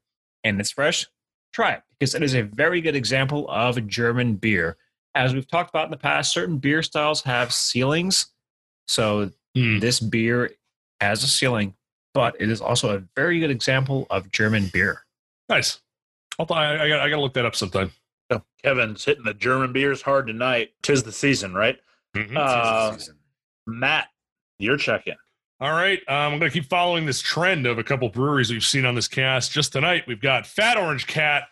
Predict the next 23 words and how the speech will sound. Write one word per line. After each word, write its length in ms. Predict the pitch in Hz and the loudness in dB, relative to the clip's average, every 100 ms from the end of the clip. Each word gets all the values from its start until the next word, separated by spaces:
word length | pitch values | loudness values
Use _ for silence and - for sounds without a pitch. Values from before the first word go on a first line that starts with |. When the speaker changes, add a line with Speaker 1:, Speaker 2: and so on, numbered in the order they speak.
| _ _ | _ _
Speaker 2:
and 400 | 160 175 143 127 123 | 0 2 2 0 -4
a 60 | 117 | -2
favorite 360 | 156 131 127 | 2 2 2
of 80 | 117 | 0
mine, 320 | 120 113 110 - | 0 2 0 -2
Abomination 760 | 220 170 156 139 127 123 120 110 | -4 2 2 2 0 0 0 -2
Brewing, 400 | 98 147 180 120 | -2 0 2 0
have 160 | 107 110 | -2 0
made, 320 | 113 117 113 | 0 0 0
I 140 | 120 | -2
believe, 400 | 139 135 190 294 | 0 -2 0 0
their 100 | 143 | -2
first 320 | 123 156 135 | 0 -2 -2
collaboration 800 | - 131 131 127 123 165 - 127 | -2 0 0 0 0 0 0 -2
beer, 400 | 113 113 123 131 _ _ | 0 2 0 -2 _ _
sold 280 | - 143 120 | -2 0 2
out 80 | 107 | 0
at 80 | 104 | 0
twelve 220 | 127 123 | -2 -2
percent, 420 | 113 - 143 151 - _ _ - | -4 0 0 0 -6 _ _ -6
called 420 | 196 190 143 120 | -2 0 0 0
Eleven 560 | 117 120 139 220 226 196 | -2 0 0 0 0 0
Lives 640 | 143 156 180 202 202 | 0 2 2 0 -2